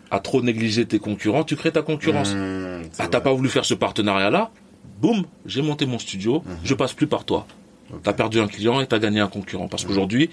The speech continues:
Speaker 1: le studio, je le loue aussi, c'est une,
Speaker 2: Mhm.
Speaker 1: une, une de nos activités.
Speaker 2: Bien sûr, bien sûr.
Speaker 1: Tu vois. Donc, chaque euro, chaque C F A que tu dépenses,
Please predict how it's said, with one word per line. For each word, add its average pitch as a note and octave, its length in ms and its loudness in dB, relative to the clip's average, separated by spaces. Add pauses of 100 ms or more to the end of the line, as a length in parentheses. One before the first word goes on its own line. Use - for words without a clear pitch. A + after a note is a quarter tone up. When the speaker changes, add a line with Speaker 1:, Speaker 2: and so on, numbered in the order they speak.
(220)
Speaker 1:
le G#2 60 -2
studio, A2 340 2
je A2+ 80 -2
le A#2+ 60 6
loue A#2 140 4
aussi, A#2 280 0
c'est G#2+ 140 0
une, G#2 180 -2
Speaker 2:
Mhm. F#2 100 -4
Speaker 1:
une, A2 200 2
une A2+ 100 0
de A2+ 80 0
nos A#2 200 0
activités. G#2 520 -4
Speaker 2:
Bien G#2 140 -6
sûr, G2 180 -12
bien F2 200 -14
sûr. - 100 -18
Speaker 1:
Tu - 60 -6
vois. - 140 -6 (320)
Donc, A#2 200 2 (220)
chaque - 540 0 (680)
euro, C3+ 420 6
chaque C3+ 260 0
C A#2 260 0
F - 100 -8
A A2+ 100 4
que G#2 100 -8
tu F#2+ 140 -12
dépenses, B2 580 -4